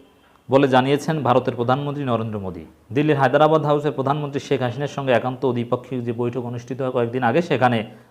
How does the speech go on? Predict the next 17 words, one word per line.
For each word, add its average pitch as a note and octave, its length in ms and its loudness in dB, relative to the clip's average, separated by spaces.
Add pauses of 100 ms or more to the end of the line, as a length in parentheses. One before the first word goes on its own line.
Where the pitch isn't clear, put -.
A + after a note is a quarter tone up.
নরেন্দ্র B2+ 280 0
মোদী A#2+ 180 -4
একথা G#2+ 300 -6
বলেন। F#2 220 -10 (300)
আর G3+ 80 6
নরেন্দ্র G3+ 300 4
মোদী G3+ 180 2
বলা E3 240 6
মানে D#3 200 2
এটা C3 120 2
খুব - 200 -2
শীঘ্রই C#3+ 320 0
হয়ে G2+ 160 0
যাবে। G2+ 240 2 (1300)
নরেন্দ্র C#3 300 2
মোদী D3 180 0
বলেন, C#3 260 6